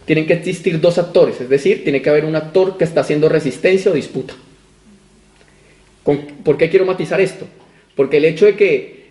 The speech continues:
eh, existan estos conflictos socioambientales no quiere decir que no existan una cantidad de proyectos neoextractivos que han tenido consenso y legitimidad en la población, y la población ha permitido que esto suceda, ¿no? Obviamente por lo mencionado hace, hace un instante.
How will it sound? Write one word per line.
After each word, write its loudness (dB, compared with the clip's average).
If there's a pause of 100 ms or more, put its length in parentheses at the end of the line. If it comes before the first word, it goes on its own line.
eh, 2
existan -2
estos 0
conflictos -4
socioambientales 0
no -8
quiere -4
decir -4
que -6
no -4
existan -6 (480)
una -2
cantidad 2
de -2
proyectos 0
neoextractivos 0
que -6
han -4
tenido 0
consenso 0
y -4
legitimidad 0
en -2
la 0
población, 0 (140)
y 0
la 4
población -2
ha -10
permitido 2
que -4
esto -6
suceda, -8 (240)
¿no? -4
Obviamente 2
por -2
lo 2 (260)
mencionado 2
hace, 0 (400)
hace -2
un -2
instante. -6